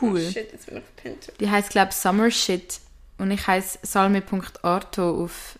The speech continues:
Speaker 1: ähm, Spotify. So
Speaker 2: Also,
Speaker 1: viel ich das noch weiss.
Speaker 2: ich habe gerade so halt neue Lieder. Also Liebe zu dritt habe ich, glaub ich, im letzten Podcast eigentlich eben gesagt, dass ich das voll fühle.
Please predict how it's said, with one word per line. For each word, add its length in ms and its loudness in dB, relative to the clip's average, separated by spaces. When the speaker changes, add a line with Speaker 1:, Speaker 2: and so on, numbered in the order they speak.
Speaker 1:
ähm, 400 -2
Spotify. 680 -2
So 80 4
Speaker 2:
Also, 140 8
Speaker 1:
viel 160 4
ich 80 2
das 180 0
noch 140 0
weiss. 200 -2
Speaker 2:
ich 140 -12
habe 160 0
gerade 280 2
so 520 6
halt 180 -2
neue 240 0
Lieder. 580 2
Also 220 -2
Liebe 300 -2
zu 140 -12
dritt 280 0
habe 120 2
ich, 180 -6
glaub 220 6
ich, 80 -10
im 60 4
letzten 260 -2
Podcast 460 -2
eigentlich 320 0
eben 160 -6
gesagt, 300 0
dass 140 -2
ich 80 -16
das 180 -2
voll 140 0
fühle. 300 -4